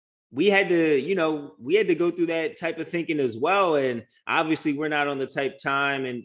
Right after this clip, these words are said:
you know, type stage of a guy like Kyrie Irving, who seems to be risking it all for what he believes in.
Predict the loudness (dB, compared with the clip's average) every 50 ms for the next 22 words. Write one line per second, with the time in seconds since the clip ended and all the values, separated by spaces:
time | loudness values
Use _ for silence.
0 | -14 _ -10 -8 -4 -2 -2 -2 -4 -4 -4 -4 -4 -4 -8 -8 -2 0 2 2
1 | 2 0 0 0 0 0 0 -2 -6 -12 -16 _ -4 0 2 4 4 4 4 2
2 | 2 2 4 4 6 6 4 4 4 6 6 6 4 4 2 0 -2 -2 -4 -6
3 | -6 -6 -2 0 0 0 0 -2 -4 -8 -12 -16 -20 -20 _ _ -6 -2 0 2
4 | 2 2 2 0 0 0 0 -2 -2 -2 -2 0 0 0 0 2 2 2 4 2
5 | 2 0 -2 -4 -2 -2 -2 -2 -2 -4 -4 -4 -2 -2 -4 -4 -6 -4 -2 -2
6 | 0 0 0 -2 -2